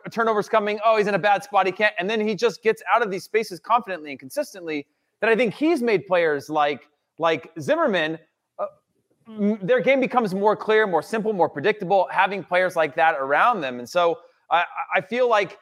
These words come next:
having that, and I, I think you're right on that chemistry, it, it's, it, it's hard, but it's also a bit scary because when we don't have the three of them, things change very, very quickly in the national team. We become a very different national team when the three of them aren't there. And,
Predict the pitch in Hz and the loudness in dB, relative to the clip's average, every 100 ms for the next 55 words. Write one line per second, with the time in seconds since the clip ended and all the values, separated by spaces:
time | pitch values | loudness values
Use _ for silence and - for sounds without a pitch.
0 | _ _ 185 233 220 202 175 170 165 170 | _ _ 0 2 0 2 2 2 0 0
1 | 165 202 170 151 160 208 156 135 120 196 | -4 -4 -4 2 2 4 2 -2 -6 -6
2 | 254 226 151 131 131 151 156 - _ 160 | -6 -6 -6 -4 -2 -4 -8 -8 _ -8
3 | 156 165 - - 254 277 175 156 - 240 | -6 -6 -8 -2 2 4 2 -2 -2 0
4 | 320 330 285 220 - - - 269 311 156 | 2 4 4 4 0 -6 -2 2 2 0
5 | 135 127 _ _ _ _ 185 202 214 180 | -4 -8 _ _ _ _ -4 2 2 2
6 | - _ _ _ _ _ 202 226 214 202 | -6 _ _ _ _ _ -2 0 2 4
7 | 302 311 226 160 165 170 165 160 156 151 | 4 4 2 0 -4 0 2 2 0 -2
8 | - 285 262 - 233 220 151 120 175 202 | 0 0 0 -2 -4 -2 -4 0 2 4
9 | 196 135 160 160 135 165 160 135 120 139 | 2 2 2 2 0 -4 -4 -6 -8 -8
10 | 135 139 135 127 117 123 170 165 202 151 | -4 -2 -2 -6 -12 -6 -4 0 0 0
11 | 120 196 247 214 170 156 147 156 151 147 | 2 2 4 2 0 0 0 -2 -8 -6
12 | 127 - 139 127 123 113 110 196 220 220 | -6 -4 -2 -2 -2 -2 -2 0 2 2
13 | 208 - _ - 165 160 156 147 | -2 -10 _ -6 0 2 2 -2